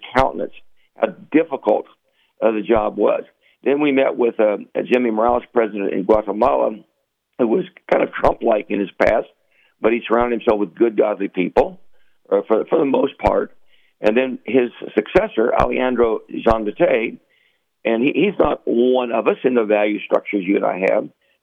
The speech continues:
but he did bring in good, godly pastors to help him guide the government in good ways. He was used by the Lord in a profound way. Well, he's, he got termed out. They only have one term there. Just, this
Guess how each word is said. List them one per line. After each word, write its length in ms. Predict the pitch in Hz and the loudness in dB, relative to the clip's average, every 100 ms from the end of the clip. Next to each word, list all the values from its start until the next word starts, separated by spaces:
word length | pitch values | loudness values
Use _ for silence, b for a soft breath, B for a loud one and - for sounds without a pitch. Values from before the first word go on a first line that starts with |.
| - | -4
but 120 | 123 | -2
he 100 | 127 | -2
did 300 | - 202 233 | 0 -2 0
bring 240 | 135 120 | -2 0
in 240 | 113 110 - _ _ | -4 -4 -6 _ _
good, 200 | - - | -2 0
godly 320 | - 131 127 120 | 0 0 -2 -4
pastors 580 | - 123 135 - 110 104 _ _ _ _ _ _ - | 0 0 0 -4 -4 -4 _ _ _ _ _ _ -2
to 80 | 120 | 0
help 220 | 151 - | 0 0
him 460 | 135 107 - - | -2 -4 -12 -4
guide 280 | 104 120 170 | 0 0 0
the 80 | - | -2
government 400 | 113 123 131 131 | 0 0 0 -4
in 180 | 123 113 | -2 -4
good 240 | 90 131 135 | 0 0 0
ways. 500 | 127 240 - - - - _ _ _ | 0 0 -2 -10 -14 -20 _ _ _
He 100 | 117 | -2
was 100 | 107 | 0
used 280 | 135 202 147 | 0 0 0
by 180 | 113 104 | 0 0
the 80 | |
Lord 320 | 107 101 107 104 | 0 0 0 -4
in 60 | - | -8
a 60 | |
profound 300 | 104 104 101 | -4 0 0
way. 140 | 101 - _ _ _ _ | 0 -4 _ _ _ _
Well, 140 | - | -4
he's, 240 | 127 160 156 - | 0 0 -2 -6
he 280 | - 123 127 | -6 -4 0
got 120 | 131 - - | 0 -2 -2
termed 240 | 226 190 120 | 0 2 2
out. 220 | 104 107 | 0 -2
They 80 | 110 | -2
only 160 | 110 | 0
have 140 | 104 104 | 0 0
one 200 | 113 107 | -4 -2
term 280 | 123 127 | -2 -2
there. 200 | 104 101 | 0 -2
Just, 260 | 98 151 156 - _ _ _ _ | -2 -2 -2 -6 _ _ _ _
this 120 | 127 | -2